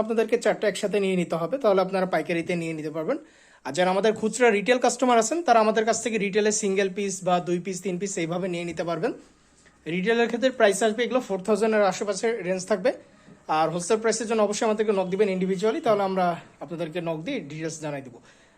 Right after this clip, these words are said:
যারা আমাদের YouTube-এ দেখতেছেন, আমাদের যে WhatsApp নাম্বার দেওয়া থাকবে জিরো ওয়ান সেভেন ওয়ান নাইন নাইন টু এইট নাইন সেভেন নাইন, এবং আরেকটা নাম্বার দেওয়া থাকবে দেখবেন লাস্টে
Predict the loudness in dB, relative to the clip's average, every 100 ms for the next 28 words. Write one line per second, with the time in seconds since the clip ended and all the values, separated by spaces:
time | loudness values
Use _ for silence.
0 | _ 0 2 4 4 2 0 -2 0 0
1 | -2 0 2 2 2 4 4 4 2 -2
2 | 0 0 2 2 2 2 0 2 2 2
3 | 0 0 0 0 0 0 0 0 0 -2
4 | 2 2 4 2 0 -6 -20 _ _ _
5 | 0 4 6 4 2 2 4 4 4 2
6 | 0 -2 -4 -4 -6 -8 -4 -2 -2